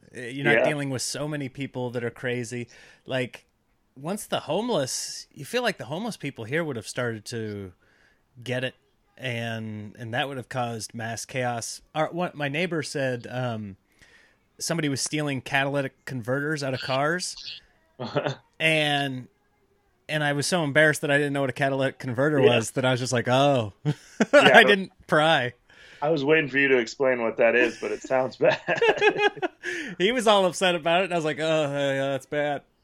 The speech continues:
Speaker 1: <laughs> But I don't know what it was.
Speaker 2: Yeah, we, the, the homeless are about, so we have to, we walk to Target to get our supplies, so we have to go downtown. And the homeless, they're definitely ramping it up. Well, I think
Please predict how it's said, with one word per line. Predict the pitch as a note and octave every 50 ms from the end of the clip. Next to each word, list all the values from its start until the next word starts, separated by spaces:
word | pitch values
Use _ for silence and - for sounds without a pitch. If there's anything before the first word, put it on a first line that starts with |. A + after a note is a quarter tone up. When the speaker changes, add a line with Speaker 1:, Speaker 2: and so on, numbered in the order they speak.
| _ -
Speaker 1:
<laughs> | F#3 G#3 - - - _ - F#3+ - - -
But | G#3 F3
I | G#3+ G#3+ G#3+
don't | G3+ - G#3+ A3
know | G#3+ G3
what | F3 G#3 G3
it | E3
was. | D#3+ F3+ F3+ F3 D#3+ - - _ _ _ _ _ _ _ - _ _ _ - - - - -
Speaker 2:
Yeah, | - C3+ C#3
we, | B2+ C#3 D#3 F3
the, | E3 D3 C3+ D#3+ D3+ D#3 - -
the | C#3+ D3 C#3+
homeless | D3+ D#3+ E3+ F#3 F#3 F3 - E3
are | D3
about, | C#3 C3+ B2+ A2+ A2+ B2+ - _ _ _ _ _ _ _
so | - - D3+
we | C#3+ C#3 D3+ D#3 D#3 D3+
have | D3 C#3+ C#3+ -
to, | - C#3 B2 A#2 A2+ A2 G#2+ G#2 G#2 G#2 - _ _ _
we | B2 C3+
walk | C3+ - - - - -
to | B2+ A2+
Target | - A#2+ A#2 B2+ C3 B2+ B2 A2+
to | A2 A2
get | G#2+ A2+ G#2+ G#2
our | G#2+ G#2+ G#2
supplies, | - - - - - A2 G#2+ G#2 A2 A#2+ B2+ B2
so | - A2+
we | A2 G#2+
have | G#2+ G#2+ -
to | - G#2+
go | G#2+ - - A2+ G#2+ G#2
downtown. | A2 G#2+ G2+ G2+ G2+ - G#2 G2 G2+ G#2 A2 A#2 A#2+ A#2+ _ _ _ _ - - - - - _ _ _
And | - A2 A2 A2+
the | G#2+ G2+
homeless, | A2 B2 B2 B2+ B2+ B2 A#2 - - - _ _
they're | B2+ B2
definitely | B2 B2 B2+ C3+ - - B2 A2 G2
ramping | F2+ F#2+ G2+ A2 A#2+ A#2 - A2+ G2+
it | G2+ F#2
up. | G2 G2+ - -
Well, | A#2+ B2+ D3 C#3
I | B2+ A2+ A#2+
think | - - E3+ E3+ D#3 A#2+ - -